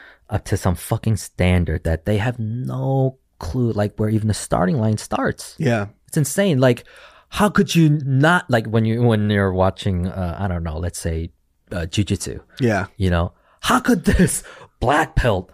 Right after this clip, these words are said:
Speaker 1: not know or whatever?
Speaker 2: Yeah.
Speaker 1: And it's just like, "Hey, man, he knows, okay?" <laughs>
Speaker 2: Yeah.
Speaker 1: Just, just, they, they need, they need time to learn this shit because they're at blue belt or some shit.
Speaker 2: Yeah.
Speaker 1: They're not gonna know at this eighth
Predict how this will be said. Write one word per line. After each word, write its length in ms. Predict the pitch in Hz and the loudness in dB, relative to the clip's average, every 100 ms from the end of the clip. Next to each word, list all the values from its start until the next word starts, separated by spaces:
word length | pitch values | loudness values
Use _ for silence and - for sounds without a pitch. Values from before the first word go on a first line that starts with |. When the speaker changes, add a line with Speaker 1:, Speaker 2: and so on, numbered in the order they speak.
| _ | _
Speaker 1:
not 320 | - 110 127 117 | -4 -2 0 0
know 380 | 110 92 82 - - | 0 0 -4 -12 -8
or 160 | 92 | -2
whatever? 440 | 92 101 98 - 69 | 0 0 0 -4 0
Speaker 2:
Yeah. 200 | 120 107 | 2 4
Speaker 1:
And 140 | 120 | 0
it's 120 | 127 - | -6 -10
just 180 | - - | -16 -10
like, 120 | 135 | -8
"Hey, 120 | 165 | -6
man, 220 | 101 104 | -4 -4
he 100 | 107 | -4
knows, 400 | 107 98 90 - - | -2 -2 -4 -10 -8
okay?" 280 | - 90 95 | -2 0 0
<laughs> 40 | |
Speaker 2:
Yeah. 320 | - 131 120 104 | 4 6 6 4
Speaker 1:
Just, 480 | - - 120 - _ _ _ _ _ _ | -2 -2 -6 -6 _ _ _ _ _ _
just, 160 | - - _ _ _ - | -20 -20 _ _ _ -6
they, 120 | 120 | -4
they 180 | 120 123 | 0 0
need, 240 | 120 139 110 - | 2 2 0 -4
they 100 | 117 | -2
need 160 | 120 - | -2 -4
time 240 | 110 117 | -6 -6
to 100 | - | -6
learn 340 | 92 98 127 127 | -4 -2 -2 0
this 140 | 104 | -2
shit 300 | - - 92 | -4 -6 -6
because 260 | - - 92 | -6 -4 0
they're 240 | - 92 - | 0 0 -4
at 200 | 87 - | -10 -8
blue 180 | 98 92 | -4 -4
belt 220 | - - | -4 -12
or 60 | - | -14
some 200 | - - | -18 -20
shit. 120 | - 107 | -6 -2
Speaker 2:
Yeah. 180 | 92 85 _ | -2 -4 _
Speaker 1:
They're 100 | - | -4
not 140 | 143 160 | -2 -2
gonna 180 | 170 147 | 0 0
know 360 | 123 123 135 | 0 0 0
at 100 | - | -2
this 160 | 110 104 | -4 -4
eighth 220 | 107 110 | -4 -6